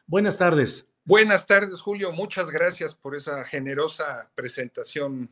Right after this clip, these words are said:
Speaker 2: tuya. Es un honor para mí estar en tu programa.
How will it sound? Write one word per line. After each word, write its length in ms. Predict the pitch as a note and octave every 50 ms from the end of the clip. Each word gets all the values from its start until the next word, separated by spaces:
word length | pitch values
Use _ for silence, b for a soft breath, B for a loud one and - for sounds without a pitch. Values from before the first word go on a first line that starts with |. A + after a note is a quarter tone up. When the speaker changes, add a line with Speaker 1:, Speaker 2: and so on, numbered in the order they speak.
| _ _
Speaker 2:
tuya. 420 | - D3 D3 D3 C#3+ D3+ D3+ - _ B B B B B B
Es 240 | - C3+ C#3+ C3+ -
un 100 | D#3 C#3
honor 360 | C3 C3 C3+ C#3 C#3 C3+ B2 - - _
para 200 | - B2 A#2 B2
mí 100 | B2+ C3
estar 360 | B2+ - - - C3 B2 A#2+ - - _ _ _ -
en 160 | B2+ A#2 A2
tu 160 | - - A2+
programa. 600 | - A#2 A#2 A2+ A#2 A#2+ A#2+ A#2 A2+ A2+ G#2 -